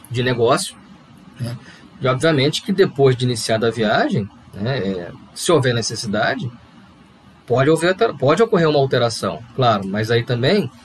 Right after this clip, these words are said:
é, o fretador vai ter que con-, con-, é, vai ter que concordar com essa mudança, ele vai ter que aceitar, tá? Então, pode ser que, né, ocorra alteração, mas com, é, de comum acordo entre todos os envolvidos ali.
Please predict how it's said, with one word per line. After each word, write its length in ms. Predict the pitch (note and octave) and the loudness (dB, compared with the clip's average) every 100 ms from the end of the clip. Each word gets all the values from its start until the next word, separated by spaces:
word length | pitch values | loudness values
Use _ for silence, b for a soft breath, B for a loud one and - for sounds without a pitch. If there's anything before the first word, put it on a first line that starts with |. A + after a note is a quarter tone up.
| B B - | B B -10
é, 160 | A#2 A2 | -8 -2
o 320 | C3 C3 C#3 - | 0 0 -2 -10
fretador 680 | - - C#3 F3+ D#3 B2 C3 | -10 -2 -2 0 -2 0 0
vai 120 | C#3 C#3+ | 0 -2
ter 120 | D#3+ | -4
que 80 | D#3 | -6
con-, 320 | - F#3 F#3+ - | -4 -4 -4 -2
con-, 280 | G3 F#3+ D3+ | -2 0 0
é, 80 | C3+ - | 0 -2
vai 80 | C3 | -4
ter 120 | C#3+ | -4
que 100 | C#3+ | -6
concordar 680 | - A3 B3 A3 F3 D3 D#3+ | -2 -2 0 0 0 0 -2
com 120 | E3 | -2
essa 160 | D3+ E3 | -4 -4
mudança, 520 | F#3+ C#3 G#2+ - - - | -2 -2 -2 -6 -12 -10
ele 100 | G#2+ | -8
vai 80 | A2 | -8
ter 140 | A2+ | -6
que 80 | A#2 | -4
aceitar, 560 | B2+ E3 G3 - A2 - - - - - - - - | -2 -2 -2 0 -2 -4 -18 -20 -20 -20 -20 -20 -12
tá? 260 | E2+ G2 B2 | -8 -4 -4
Então, 240 | - A#2 | -4 -6
pode 300 | B2 A#2+ C#3 | -2 0 0
ser 240 | - B2+ C#3+ | -2 0 0
que, 100 | - - - - | -2 -20 -20 -12
né, 160 | G#2 G#2 | -6 -4
ocorra 420 | G#2+ - A#2+ A#2 | -4 -4 -2 -2
alteração, 680 | G2 - A#2 D3 - B2 F3+ B B B B - | -2 -2 -2 -2 0 -2 -2 B B B B -8
mas 280 | B2 A#2+ B2 | -4 -2 -2
com, 380 | - B2 B2+ C3+ - | -4 -4 -2 -4 -6
é, 300 | A2+ A2 A2 | -6 -6 -6
de 100 | B2+ | -4
comum 320 | E3 D3 D3+ | 0 2 2
acordo 520 | F3 E3 E3 C3 A2 - | 2 4 4 4 0 -4
entre 240 | B2+ B2 | -4 -2
todos 320 | A#2+ B2+ B2 | -2 -4 -2
os 40 | C3 | -4
envolvidos 580 | B2 C3 A#2+ B2 A#2 | 0 0 0 -6 -2
ali. 260 | D#3 - | -2 -2